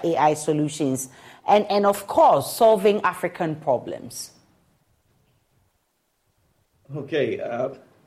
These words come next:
Speaker 2: I, I think, um, Google's A I journey has been a, a long one. Um, for the context of Africa, we know that they set up here, they had a base in Ghana here,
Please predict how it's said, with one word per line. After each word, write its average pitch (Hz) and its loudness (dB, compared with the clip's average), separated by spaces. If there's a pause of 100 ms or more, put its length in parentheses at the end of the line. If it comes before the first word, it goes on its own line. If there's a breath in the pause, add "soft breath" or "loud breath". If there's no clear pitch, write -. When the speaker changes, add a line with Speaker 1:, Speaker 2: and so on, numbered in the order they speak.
(360)
Speaker 2:
I, 127 -4
I - 2
think, - -2
um, 120 2 (220)
Google's 156 4
A 135 6
I 127 2
journey 117 0
has 104 0
been 110 -2
a, 101 -4
a 104 -6
long 113 2
one. 104 -2 (120)
Um, 104 -4
for 123 4
the 123 4
context 156 0
of 120 0
Africa, 151 2 (140)
we 120 0
know 135 4
that 117 2
they 107 2 (160)
set 127 0
up 113 0
here, 120 2
they 110 -2
had 120 2
a 107 2
base 110 4
in 107 -10
Ghana 110 0
here, 107 0